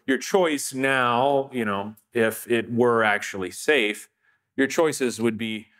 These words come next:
limited to, are you attracted to the church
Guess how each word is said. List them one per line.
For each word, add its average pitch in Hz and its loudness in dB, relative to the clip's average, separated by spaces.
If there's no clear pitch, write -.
limited 123 2
to, 113 2
are 107 2
you 110 0
attracted 127 0
to 120 2
the 110 0
church 139 -2